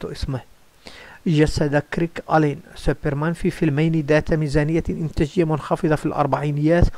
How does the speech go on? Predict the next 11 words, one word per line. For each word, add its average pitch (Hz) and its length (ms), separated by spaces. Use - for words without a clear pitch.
من 147 80
القرن 143 340
الماضي، 135 420
ولكنه 135 640
عانى 151 300
من 135 220
بعدها 139 560
في - 80
العثور 139 460
على 143 240
وظيفة 139 440